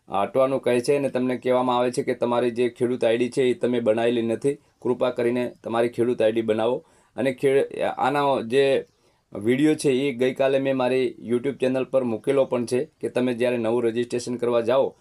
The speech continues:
તો ત્યાં તમારી પાસે ખેડૂત આઈ ડી માગે છે. એટલે મિત્રો, જે ખેડૂત મિત્રોની ખેડૂત આઈ ડી રિજેક્ટ થઈ છે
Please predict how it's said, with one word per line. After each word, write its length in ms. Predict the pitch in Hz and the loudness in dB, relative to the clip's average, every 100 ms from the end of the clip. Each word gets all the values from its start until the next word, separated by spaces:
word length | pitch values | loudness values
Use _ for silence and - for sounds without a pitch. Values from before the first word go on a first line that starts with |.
| _ _ | _ _
તો 120 | 120 | -6
ત્યાં 260 | 120 127 117 | -2 -2 0
તમારી 340 | 117 113 120 | 0 0 0
પાસે 380 | 117 101 113 127 | -2 -4 -2 -2
ખેડૂત 340 | 120 117 127 | -2 0 2
આઈ 120 | 110 113 | 0 0
ડી 100 | 123 | 0
માગે 340 | 113 110 95 | -2 0 -2
છે. 140 | 87 85 _ _ _ - | -2 -12 _ _ _ -6
એટલે 160 | 131 | -4
મિત્રો, 300 | 139 135 151 | -2 0 0
જે 260 | 127 101 156 | 0 0 0
ખેડૂત 300 | 160 160 156 | 0 -4 -4
મિત્રોની 340 | 151 151 151 | -4 -2 -2
ખેડૂત 340 | 147 131 147 139 | -2 -4 0 2
આઈ 100 | 135 | 2
ડી 120 | 139 | 2
રિજેક્ટ 400 | 113 104 139 - | 0 0 -4 -4
થઈ 220 | 127 143 | -2 -2
છે 300 | 135 113 - | 0 -2 -2